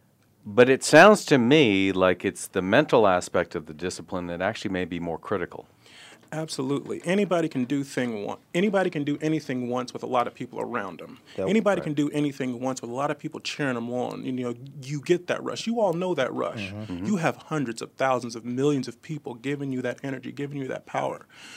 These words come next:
Speaker 2: What can you do for years when no one's looking?
Speaker 1: Yeah.
Speaker 3: Mm-mm.
Speaker 1: Mm.
Speaker 3: Mm-mm. Five years of training for this one thing.
Speaker 2: Right. And so my, my issue is, is that I'm actually removed from my masters. My masters are in Indiana,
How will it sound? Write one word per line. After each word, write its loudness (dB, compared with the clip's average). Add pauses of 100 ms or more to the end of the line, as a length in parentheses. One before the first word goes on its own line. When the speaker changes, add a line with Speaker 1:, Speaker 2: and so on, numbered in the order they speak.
(220)
Speaker 2:
What -8
can -6
you -4
do -6
for -12
years -8
when -8
no -6
one's -10
looking? -12 (260)
Speaker 1:
Yeah. -8
Speaker 3:
Mm-mm. -8 (460)
Speaker 1:
Mm. -6 (180)
Speaker 3:
Mm-mm. -12 (1040)
Five 0
years 0
of -12
training -2 (240)
for -2
this -4
one -4
thing. -6 (260)
Speaker 2:
Right. -2 (320)
And 0
so 0
my, 0
my 0
issue -2
is, -2
is -4
that 2
I'm 2
actually 0
removed 0
from 0
my 0
masters. 0
My -4
masters -4
are -2
in -6
Indiana, -8